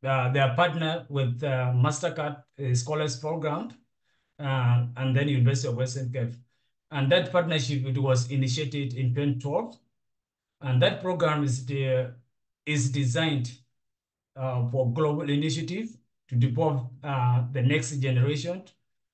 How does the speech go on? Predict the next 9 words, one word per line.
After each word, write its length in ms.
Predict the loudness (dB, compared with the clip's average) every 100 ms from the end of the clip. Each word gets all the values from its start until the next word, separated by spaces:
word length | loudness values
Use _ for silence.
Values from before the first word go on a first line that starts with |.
| -2
of 240 | -2 0
transformative 800 | 0 2 2 0 0 -2 -2 0 2
leaders, 440 | 2 0 -2 -6
uh, 220 | -6 0
leaders 520 | 2 4 2 2 -4 -14 _ _ _ _ -6
by 320 | -2 0 -2 -8 2
enabling 840 | 2 4 0 0 0 0 -4 -6 _ _ _ _ _ _
highly 480 | -2 0 0 -2 -2
talented, 680 | -2 2 2 2 -2 -4